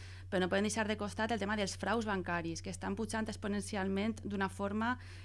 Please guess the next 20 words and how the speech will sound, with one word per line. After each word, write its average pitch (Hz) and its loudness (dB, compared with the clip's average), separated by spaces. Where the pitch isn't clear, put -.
que 202 0
no 202 4
podem 202 6
parar. 214 8
És, 190 4
eh, 180 -2
i 208 -4
ahí 214 -2
les 208 4
responsabilitats 202 -2
estan 240 0
també, 214 2
eh, 185 2
repartides, 190 0
tant 185 2
en 202 2
l'entitat 196 2
com 202 -2
el 185 -2
consumidor. 175 -2